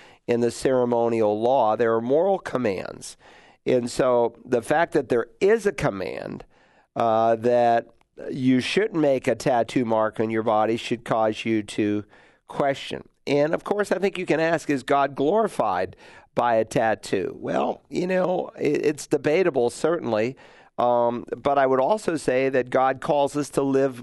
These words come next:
m-, modestly. And so there are some things that just call attention to people. And Paul warns against that, especially in relation to women in First Timothy two and verse nine.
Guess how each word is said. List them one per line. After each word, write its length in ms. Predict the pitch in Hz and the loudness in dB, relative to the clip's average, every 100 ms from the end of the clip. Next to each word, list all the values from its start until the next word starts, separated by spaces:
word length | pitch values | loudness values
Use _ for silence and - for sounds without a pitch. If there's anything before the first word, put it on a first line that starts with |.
| - | -6
m-, 140 | 131 - | -6 -4
modestly. 920 | 131 127 135 196 196 - - 95 - - _ _ _ _ - | 0 2 2 2 0 -2 -4 -4 -4 -12 _ _ _ _ 0
And 200 | 143 131 | 0 0
so 180 | 147 131 | -2 2
there 180 | 131 | 2
are 60 | 127 | 2
some 280 | - 175 190 | 0 -4 0
things 340 | 156 131 123 | -2 -2 -2
that 260 | 127 117 131 | -2 -2 -4
just 260 | 151 139 | -4 -4
call 280 | - 156 143 | -2 0 0
attention 580 | 131 - 170 196 - 156 | 0 -2 -2 -2 -4 -4
to 80 | 127 | -4
people. 480 | - 92 - - - - - _ _ | -4 -8 -6 -8 -8 -20 -20 _ _
And 260 | - 120 110 | -2 -2 -2
Paul 400 | 143 135 135 127 | -2 2 2 2
warns 340 | 123 143 185 | 2 0 0
against 360 | 151 123 113 113 | 0 0 -2 0
that, 160 | 117 120 | 0 0
especially 420 | - 131 - 139 | 0 -2 0 -4
in 80 | 131 | 0
relation 540 | 120 120 127 - 117 | 0 2 0 -4 -10
to 120 | - 120 | -4 -2
women 500 | 120 127 151 151 - - - _ | 0 0 -2 -4 -10 -20 -20 _
in 160 | - 113 | -4 -4
First 340 | - 123 120 | -2 -4 -2
Timothy 380 | 131 123 120 120 | -2 0 0 -2
two 340 | 120 - 131 123 | -2 0 2 2
and 100 | 120 | 2
verse 320 | 113 113 - | 0 0 0
nine. 400 | 151 160 113 | 2 2 0